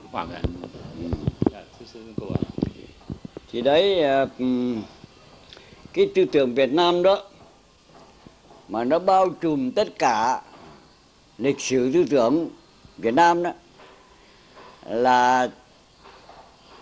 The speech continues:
Speaker 2: nó khác biệt với lại tư tưởng Tàu, khác biệt với lại truyền thống Tàu, khác biệt với lại truyền thống Ấn Độ,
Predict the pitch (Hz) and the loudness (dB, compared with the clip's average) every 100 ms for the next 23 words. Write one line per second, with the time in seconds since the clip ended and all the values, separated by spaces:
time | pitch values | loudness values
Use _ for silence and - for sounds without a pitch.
0 | - - - - - - - - - - | -20 -20 -20 -20 -20 -20 -20 -20 -20 -20
1 | - - - 107 135 - 196 196 170 165 | -20 -20 -12 -6 -4 2 4 4 4 2
2 | 110 156 185 165 113 160 156 156 127 120 | 2 -2 0 0 0 -4 -4 0 -2 0
3 | 156 139 104 82 - _ _ _ _ _ | 2 2 0 -8 -20 _ _ _ _ _
4 | - _ _ - _ _ _ _ _ _ | -20 _ _ -20 _ _ _ _ _ _
5 | - 170 202 180 151 - 190 165 123 107 | -2 2 2 2 2 0 0 0 0 -6
6 | - 143 120 139 202 170 180 123 87 - | -2 0 2 0 0 2 2 2 -2 -12
7 | - - 71 71 - _ _ _ _ _ | -20 -20 -20 -20 -20 _ _ _ _ _
8 | - _ - 185 160 160 135 147 175 135 | -20 _ 0 0 2 2 2 0 0 0
9 | 143 131 120 160 196 202 190 170 123 | 2 0 2 2 4 2 2 0 -2